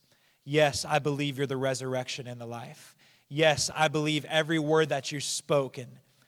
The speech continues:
will come to pass because you are faithful, you are certain, you are trustworthy, and you are true. Father, I pray for all those in the room here this morning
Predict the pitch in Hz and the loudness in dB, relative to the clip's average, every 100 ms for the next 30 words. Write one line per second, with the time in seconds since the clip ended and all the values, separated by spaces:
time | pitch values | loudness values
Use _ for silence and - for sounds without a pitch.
0 | _ 139 156 151 - 156 143 151 - 135 | _ 2 4 4 0 -6 -6 -12 -12 -14
1 | 151 - - - - _ _ _ _ 160 | -14 -10 -8 -8 -12 _ _ _ _ -6
2 | 160 135 131 151 143 - - 139 123 - | -2 -2 -2 2 0 0 -4 -4 -4 -12
3 | 113 113 _ _ _ 147 139 127 - - | -16 -16 _ _ _ -4 -2 -2 -2 -2
4 | 139 127 120 113 _ _ 151 143 - - | -4 -8 -14 -18 _ _ -2 0 0 -4
5 | 151 131 - 120 117 120 123 123 117 - | -4 -4 -6 -8 -10 -12 -10 -10 -8 -10
6 | - 139 127 _ _ _ _ _ _ _ | -10 -14 -20 _ _ _ _ _ _ _
7 | _ _ _ _ _ _ _ _ _ _ | _ _ _ _ _ _ _ _ _ _
8 | _ _ _ _ _ _ _ _ _ _ | _ _ _ _ _ _ _ _ _ _
9 | _ _ _ _ _ _ _ _ _ _ | _ _ _ _ _ _ _ _ _ _
10 | - 147 147 147 147 170 151 151 151 151 | 2 4 4 2 2 0 2 2 4 4
11 | 156 135 147 143 143 151 151 135 _ _ | 2 0 -4 -2 -2 -2 -4 -10 _ _
12 | - 165 147 143 - 156 143 135 135 | 0 2 2 0 -2 -2 -6 -6 -10